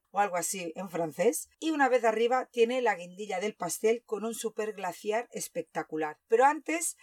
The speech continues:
deciros que durante el camino vais a poder no solo disfrutar de las magníficas vistas de los Alpes, sino que también veréis a lo lejos la Agulla du Midi, y esto le da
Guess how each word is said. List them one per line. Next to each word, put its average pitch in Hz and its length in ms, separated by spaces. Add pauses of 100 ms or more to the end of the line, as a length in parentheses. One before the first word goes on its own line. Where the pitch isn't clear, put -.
(160)
deciros 247 640
que 185 260
durante 175 440
el 254 60
camino 226 480
vais 202 220
a 226 140
poder 196 420
no 202 180
solo 208 280
disfrutar 185 560
de 175 100
las 170 180
magníficas 175 680
vistas - 580
de 175 180
los 170 200
Alpes, 208 480 (100)
sino 254 380
que 269 100
también 226 440
veréis 196 640
a 190 100
lo 170 140
lejos 262 560
la 185 140
Agulla 185 280
du 180 120
Midi, 175 460
y 170 100
esto 196 280
le 175 140
da 175 340